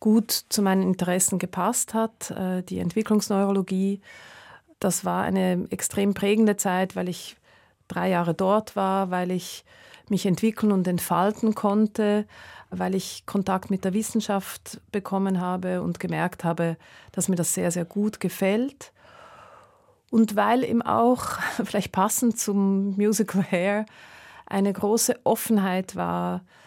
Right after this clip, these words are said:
und dort eigentlich ich erlebt habe, dass man andere fördert, dass es spannend ist zu sehen, wie sich andere entwickeln. Sowohl Kinder wie auch Menschen, auch Kolleginnen und Kollegen. Es war ein sehr förderndes,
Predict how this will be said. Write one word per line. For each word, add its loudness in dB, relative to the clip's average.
und 0
dort 2
eigentlich -2
ich -6
erlebt 2
habe, 0
dass -2
man 0
andere 0
fördert, -8
dass -6
es -4
spannend 0
ist -4
zu -6
sehen, -2
wie -4
sich -8
andere -4
entwickeln. -4
Sowohl 4
Kinder 4
wie 2
auch 0
Menschen, 0
auch -6
Kolleginnen 0
und -2
Kollegen. -2
Es -8
war 2
ein 4
sehr 4
förderndes, 0